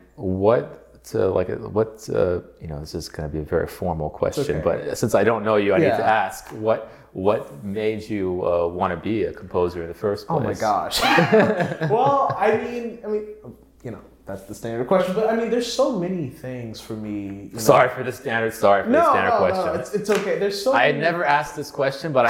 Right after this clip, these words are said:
Speaker 1: have to ask it to him 'cause I don't know
Speaker 2: Yeah.
Speaker 1: him. <laughs>
Speaker 2: It's okay. I mean, I think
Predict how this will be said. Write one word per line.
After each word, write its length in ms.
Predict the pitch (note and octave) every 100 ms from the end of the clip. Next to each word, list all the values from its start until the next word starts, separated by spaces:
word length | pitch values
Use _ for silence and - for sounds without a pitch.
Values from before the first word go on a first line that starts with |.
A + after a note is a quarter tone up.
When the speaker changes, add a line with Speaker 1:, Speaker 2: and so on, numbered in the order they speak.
| C3+
Speaker 1:
have 160 | C#3 -
to 60 |
ask 280 | C3 C3 -
it 60 | C3+
to 100 | B2
him 240 | G#2+ F#2+
'cause 140 | G#2 G#2+
I 120 | B2+
don't 100 | D3+
know 140 | F#3
Speaker 2:
Yeah. 180 | F3+ A2
Speaker 1:
him. 1120 | A#2+ C#3 - D3+ D3+ B3 - - - E3+ - F3 - -
<laughs> 60 | A3+
Speaker 2:
It's 160 | F#3+
okay. 440 | A#3+ A#3 F3+ A#2 -
I 100 | G#3+
mean, 380 | A#3 A#3+ A3 G#3+ -
I 220 | G3 A#3
think 540 | A3 A3 G#3 F#3 -